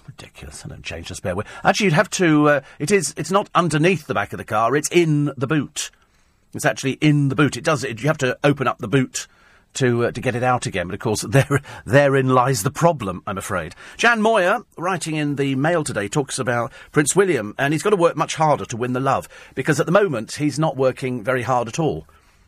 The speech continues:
And, you know, just going on holiday and, uh, waving and posing with a bow and arrow is not called hard work. You know, what the Queen does at the age of ninety, uh, she's out there, she's sort of doing it, but they're obviously trying to spread the load,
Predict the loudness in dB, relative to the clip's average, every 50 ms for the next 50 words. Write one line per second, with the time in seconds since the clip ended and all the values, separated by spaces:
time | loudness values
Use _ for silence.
0 | _ _ _ 0 0 0 2 0 0 0 0 0 -2 0 2 4 4 4 2 0
1 | -2 0 2 2 2 2 0 -2 -6 -8 -10 -12 -16 _ _ _ _ _ _ -4
2 | -2 0 0 0 -2 -2 -4 -4 -2 2 2 2 2 0 -2 -6 -6 -8 -8 -8
3 | -10 -10 -10 -10 -6 -2 0 0 0 0 -2 -2 -2 -2 0 0 0 0 0 0
4 | 2 2 2 2 0 -2 -4 -6 -8 -4 0 2 2 2 0 -2 -6 -6 -2 0
5 | 0 0 -2 -2 0 0 0 0 0 -2 -4 -4 -2 -4 -6 -10 -16 -20 -20 -20
6 | -20 -16 _ -4 -2 -2 0 0 0 0 0 -2 -4 0 2 2 2 2 0 -2
7 | -2 -4 -4 -4 -8 -8 -6 -6 -4 -4 -4 -4 -2 0 2 2 4 2 0 0
8 | -2 -6 -6 -8 -12 -18 _ _ _ _ _ _ _ _ _ -8 -6 -6 -6 -4
9 | 0 0 2 2 2 2 2 0 0 -4 -8 -8 -8 -8 -8 -6 -4 -4 -4 -4
10 | -4 -6 -6 -6 -6 -4 -4 -4 -2 -4 -4 -6 -4 -2 0 2 2 2 0 -2
11 | -6 -4 -4 -4 -4 -2 -4 -4 -4 -2 -2 -2 -4 -2 -2 -2 0 2 2 2
12 | 0 -2 -4